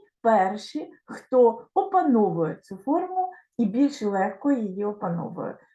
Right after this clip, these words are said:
Незвичні до такої форми викладання вчителі початкової школи, яким набагато складніше, тому що от сьогодні ми розберемось, чому їм складніше, що вони мають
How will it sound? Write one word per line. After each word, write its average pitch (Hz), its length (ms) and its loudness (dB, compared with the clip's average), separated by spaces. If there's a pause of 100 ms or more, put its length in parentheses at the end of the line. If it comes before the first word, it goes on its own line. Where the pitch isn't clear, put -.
(120)
Незвичні 349 920 0
до 269 180 -2
такої 247 400 2
форми 208 640 0
викладання 294 960 -4
вчителі 240 720 -8
початкової 185 720 -6
школи, 330 440 0 (340)
яким 247 440 2
набагато 262 720 0
складніше, 180 800 -6
тому 208 320 0
що 202 320 -4 (260)
от 196 200 0
сьогодні 240 420 2
ми 311 140 -2
розберемось, 254 720 -2
чому 302 320 0
їм 214 280 -2
складніше, 175 960 -8 (320)
що 339 460 2
вони 294 280 2
мають 208 460 2